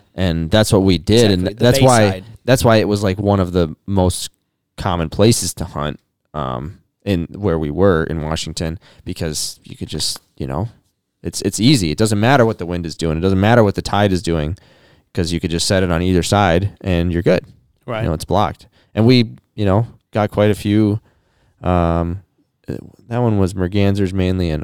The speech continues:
Speaker 1: and golden eyes, but yeah.
Speaker 2: You know, the thing with decoy spreads and all that, 'cause it, I took a poll on Instagram today of, "What do you wanna hear on the podcast today?" And it's talking a lot about decoy spreads.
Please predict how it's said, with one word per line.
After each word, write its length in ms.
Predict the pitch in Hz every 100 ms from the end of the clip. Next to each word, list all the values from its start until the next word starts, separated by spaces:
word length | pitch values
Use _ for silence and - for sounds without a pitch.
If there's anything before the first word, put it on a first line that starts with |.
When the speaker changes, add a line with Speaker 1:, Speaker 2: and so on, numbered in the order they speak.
| -
Speaker 1:
and 160 | 90 90
golden 260 | 73 73
eyes, 340 | 60 50 104 - _ _
but 200 | - - _ _ _ _ _ _
yeah. 160 | 110 101 _ _ _
Speaker 2:
You 100 | 165
know, 300 | 156 139 - _ 131
the 140 | 135
thing 360 | - 156 160 151
with 420 | 139 123 - - _ _ _ _ _ -
decoy 540 | 131 160 147 - 135
spreads 640 | 127 - 127 127 127 131
and 300 | 120 113 107 - _ _
all 160 | 139 135
that, 200 | 131 117
'cause 180 | 147 123
it, 80 | 113 _ _ _ _
I 120 | 131
took 220 | 135 139 120
a 80 |
poll 340 | 107 - 135 123
on 160 | 117 117
Instagram 520 | 117 - 113 110 110
today 320 | 104 107 110
of, 280 | 107 104 - _ _ _ _ - _ _ -
"What 160 | 139
do 60 | 151
you 60 |
wanna 180 | 139 139
hear 140 | 123 127
on 60 |
the 60 | 107
podcast 520 | 104 101 - 95 -
today?" 220 | 95 95 110 _ _ _
And 60 | 123
it's 80 | 120
talking 240 | 117 117
a 20 | 110
lot 160 | 104
about 180 | 101 98
decoy 300 | 101 - 92
spreads. 400 | - 90 90